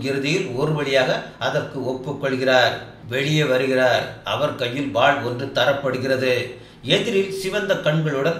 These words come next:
ஆஜானு பாகுவான ஆறடி சாமுராய். கண்களை மூடிக்கொள்கிறார் குரு.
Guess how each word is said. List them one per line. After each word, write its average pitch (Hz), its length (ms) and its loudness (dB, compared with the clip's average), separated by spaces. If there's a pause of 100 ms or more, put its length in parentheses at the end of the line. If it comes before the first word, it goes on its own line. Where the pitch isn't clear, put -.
ஆஜானு 165 540 2
பாகுவான 135 460 4 (360)
ஆறடி 139 440 4 (140)
சாமுராய். 131 600 4 (500)
கண்களை 135 440 -2
மூடிக்கொள்கிறார் 127 920 0
குரு. 135 260 0